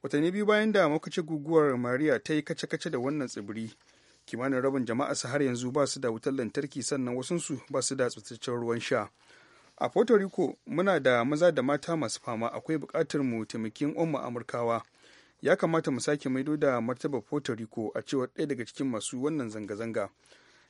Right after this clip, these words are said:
Da yawa daga cikin masu zanga-zanga ta jiya Lahadi sun yi kiran da fa-, sun yi kira ga fadar shugabar Amurka ta White House kenan ta soke dokar Jones, wata doka da aka kirkiro a shekarar alif ɗari tara da ashirin. Wadda ta ce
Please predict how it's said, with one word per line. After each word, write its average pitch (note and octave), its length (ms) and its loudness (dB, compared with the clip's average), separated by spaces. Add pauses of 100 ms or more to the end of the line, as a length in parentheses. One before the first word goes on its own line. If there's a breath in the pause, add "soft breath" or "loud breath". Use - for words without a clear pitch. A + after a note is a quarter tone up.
Da A2+ 80 -4
yawa B2+ 160 6
daga A2+ 140 -4
cikin C#3 240 -2
masu B2+ 220 -2
zanga-zanga C3+ 560 -2
ta C#3 220 2
jiya C3+ 180 0
Lahadi A#2 520 -4
sun C3 260 -2
yi C3+ 200 0
kiran C3+ 340 0
da A2 260 0
fa-, - 280 -2
sun C#3 160 -4
yi B2+ 60 -2
kira D#3+ 240 4
ga A2+ 280 0
fadar C3+ 260 -2
shugabar B2+ 600 -4
Amurka C3+ 460 -2 (500 soft breath)
ta A#2+ 200 0
White C#3+ 220 2
House A#2+ 160 4
kenan A2 340 -4
ta - 80 -10
soke C3 480 -2
dokar A2 380 -4
Jones, - 480 -2 (380 soft breath)
wata - 180 -2
doka C#3 420 0
da - 120 -6
aka B2+ 200 -4
kirkiro C#3 500 -2
a A#2 160 -4
shekarar A2 360 -6
alif C3 160 -10
ɗari A#2+ 200 -8
tara C#3+ 200 2
da - 80 -4
ashirin. A2 440 -6 (500 soft breath)
Wadda B2 220 0
ta B2+ 100 -8
ce D3+ 200 2